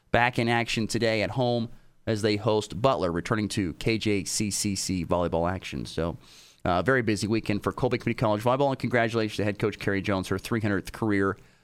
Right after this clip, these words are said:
uh, match victory over this past weekend. Uh, also, moving on into football, high school football. Rollins County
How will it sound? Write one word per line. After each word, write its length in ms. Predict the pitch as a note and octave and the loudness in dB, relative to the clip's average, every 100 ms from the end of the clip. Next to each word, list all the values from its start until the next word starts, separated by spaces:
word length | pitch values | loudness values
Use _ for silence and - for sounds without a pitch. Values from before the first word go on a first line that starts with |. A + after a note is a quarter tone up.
| _ - | _ 0
uh, 280 | F#2 F#2 F2 G#2 - _ _ G2+ | 2 2 0 -6 -12 _ _ -2
match 420 | A2 G2+ - - | 2 0 0 -4
victory 640 | G2 A2 - G#2+ E2+ C2+ - | -2 -4 -2 -2 -2 -4 -4
over 180 | F2+ | -2
this 160 | F2 F2 | -2 -2
past 320 | - F2+ F2+ | -2 -2 -2
weekend. 400 | D2+ C#2+ - G1+ - _ _ _ _ _ _ _ - - _ | -6 -6 -6 -10 -14 _ _ _ _ _ _ _ -20 -20 _
Uh, 680 | - D3 C#3+ C#3+ C#3+ C#3+ C#3+ - - _ _ _ _ _ - | 2 6 6 6 6 6 4 0 -18 _ _ _ _ _ 2
also, 800 | F3+ G3+ - F3 D3 C3 A#2+ - | 4 4 4 6 6 6 4 2
moving 260 | G3+ C#4 A3+ | 0 2 4
on 200 | G#3 G3 | 4 4
into 140 | F3 | 2
football, 520 | - C3+ - G2 - - | 2 2 4 2 0 0
high 200 | D3+ G#3+ | 2 2
school 340 | - F3+ F3+ | 2 2 2
football. 560 | F3 D3+ C#3+ B2 G#2 F2+ | 4 2 2 4 4 2
Rollins 580 | A2 D3 F#3 G3 F#3 - | 4 4 4 2 0 0
County 460 | - E3 D#3+ D#3 | 4 4 4 2